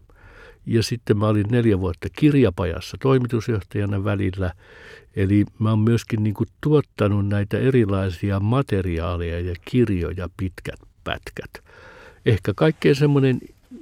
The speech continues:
merkittävin nyt jälkikäteen ajatellen on Kotien rukouskirja yhdeksänkymmentäyksi.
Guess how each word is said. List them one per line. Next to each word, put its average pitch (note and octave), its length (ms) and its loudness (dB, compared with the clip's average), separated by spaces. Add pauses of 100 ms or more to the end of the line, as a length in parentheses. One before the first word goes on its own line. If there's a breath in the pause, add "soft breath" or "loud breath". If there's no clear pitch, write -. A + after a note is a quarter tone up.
merkittävin G#2+ 1120 4 (120)
nyt G#2+ 200 0
jälkikäteen F#2+ 720 2
ajatellen F#2+ 540 -4
on F#2+ 120 -2
Kotien G2+ 440 0
rukouskirja F#2 720 -4
yhdeksänkymmentäyksi. F2 1080 -6